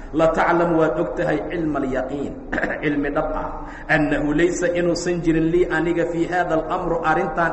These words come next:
ee tan ah," waa madaxtinimada, "arabun, wax dan ah inuusan iigu jirin oo aan ku lahayn waad og tahay."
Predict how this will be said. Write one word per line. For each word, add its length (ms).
ee 160
tan 240
ah," 400
waa 240
madaxtinimada, 880
"arabun, 480
wax 240
dan 300
ah 260
inuusan 480
iigu 320
jirin 300
oo 160
aan 160
ku 100
lahayn 300
waad 240
og 160
tahay." 240